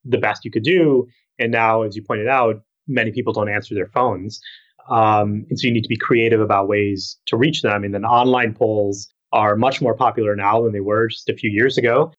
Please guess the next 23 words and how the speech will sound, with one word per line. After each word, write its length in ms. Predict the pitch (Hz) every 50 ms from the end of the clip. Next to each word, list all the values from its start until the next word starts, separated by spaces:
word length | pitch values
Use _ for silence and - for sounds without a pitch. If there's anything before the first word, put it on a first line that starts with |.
| _ _ -
And 520 | 113 110 107 107 107 107 104 104 101 98 - _ _
this 220 | - 123 - - -
creates, 480 | - 127 120 117 110 110 - - -
this 200 | - 139 147 147
makes 200 | 156 135 - -
it 80 | 131 113
much 200 | 117 117 - -
more, 220 | 127 113 107 - _ _ _ _ -
much 360 | 143 135 135 139 135 - -
more 140 | 139 120 117
feasible 400 | - 139 123 117 123 110 117 113
to 120 | - 113
reach 360 | 107 107 117 127 127 - - - _ _ _ _
large 300 | - 120 110 113 104 -
segments 580 | - - 107 107 107 123 117 107 101 98 - -
of 260 | 110 117 120 110 107 104
the 80 | 110
electorate. 560 | 107 98 104 107 - - 165 165 165 - - _ _ _ _
And 80 | 143 123
then 120 | 117 110
the 60 | 110
problem 340 | - 143 147 156 147 139 123
is 380 | 110 107 104 101 101 101 101